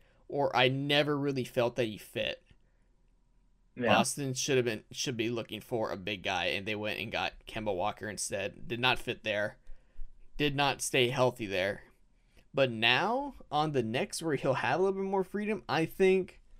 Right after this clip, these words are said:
Speaker 1: this is a great signing for the Knicks. At that value, absolutely worth the price. And I think that might be one of the,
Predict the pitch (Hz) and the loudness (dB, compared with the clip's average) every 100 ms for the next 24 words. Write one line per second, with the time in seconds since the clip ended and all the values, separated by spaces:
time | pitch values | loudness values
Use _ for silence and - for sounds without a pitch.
0 | - - _ _ 139 143 - 147 135 117 | -20 -20 _ _ -2 0 2 0 0 -2
1 | 123 113 113 107 117 113 - 113 110 104 | -4 -2 -2 0 -2 -2 -6 -8 -6 -4
2 | 101 - - _ 107 - 117 151 117 113 | -4 -4 -6 _ -2 2 2 2 0 0
3 | 107 107 110 - 107 110 - 131 107 104 | 0 0 -2 0 0 0 0 -4 -2 -4
4 | 107 104 - - - - - 85 - 82 | -4 -6 -10 -20 -20 -20 -14 -12 -6 -4
5 | 90 - - - - - - - - - | -2 -2 -2 -4 -10 -20 -16 -14 -14 -18
6 | - - - - 110 107 107 101 104 101 | -20 -20 -20 -8 -4 -4 -4 -4 -4 -6
7 | - - 123 131 120 101 104 98 - 104 | -6 -2 0 0 0 0 0 -2 -4 -6
8 | 101 104 98 | -6 -6 -10